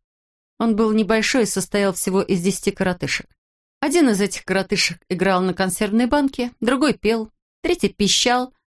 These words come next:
четвертый визжал, пятый хрюкал, шестой мяукал, седьмой квакал.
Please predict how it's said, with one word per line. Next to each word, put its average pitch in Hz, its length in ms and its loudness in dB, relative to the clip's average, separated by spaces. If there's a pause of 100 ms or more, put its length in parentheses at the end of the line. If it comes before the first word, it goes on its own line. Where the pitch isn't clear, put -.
четвертый 247 460 0
визжал, 190 600 0 (240)
пятый 269 260 0
хрюкал, 220 580 -2
шестой 180 400 -2
мяукал, 208 580 0 (200)
седьмой 247 420 2
квакал. 220 640 -2